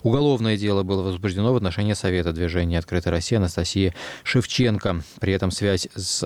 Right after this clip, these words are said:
"Открытой Россией", зарегистрированной в Великобритании, собственно, эта организация была признана нежелательной на территории России, в движении одноименном отрицают.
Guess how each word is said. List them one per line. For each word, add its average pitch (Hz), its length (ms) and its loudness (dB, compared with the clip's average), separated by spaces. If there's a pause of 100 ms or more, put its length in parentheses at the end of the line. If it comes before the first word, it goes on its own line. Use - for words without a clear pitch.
(100)
"Открытой 98 420 0
Россией", 95 340 0
зарегистрированной 90 600 2
в - 20 2
Великобритании, 95 1000 0 (240)
собственно, - 360 -4
эта 87 160 0
организация 87 460 0
была 95 180 2
признана 92 320 0
нежелательной 90 500 0
на 82 60 -2
территории 92 340 0
России, 92 500 0 (220)
в 104 80 -2
движении 113 580 4 (100)
одноименном 98 680 2
отрицают. 92 720 0